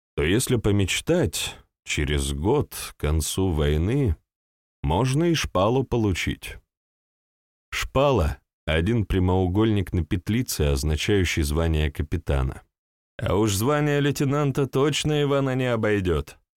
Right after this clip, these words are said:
После войны учёба, конечно, без образования сейчас никак.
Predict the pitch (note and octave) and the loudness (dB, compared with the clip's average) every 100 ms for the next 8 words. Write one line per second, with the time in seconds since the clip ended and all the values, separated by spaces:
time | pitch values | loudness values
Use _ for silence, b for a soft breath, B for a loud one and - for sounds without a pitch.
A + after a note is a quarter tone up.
0 | _ - D3 B2+ B2+ C3 D3 D3+ F2 C#2 | _ -2 0 2 4 4 4 2 2 2
1 | - C3 A#2+ G2 A#2 A2 G#2 - F#2+ F2 | 2 4 2 2 2 2 2 2 2 2
2 | D2+ - C#2+ C#2+ C#2 C#2+ D2+ E2+ E2 D#2+ | 0 -4 -2 0 0 0 2 2 2 2
3 | D2 D2 D2 - C#2+ - C2+ - F#2+ G2 | 2 0 -2 -2 -2 -2 -2 0 -2 -2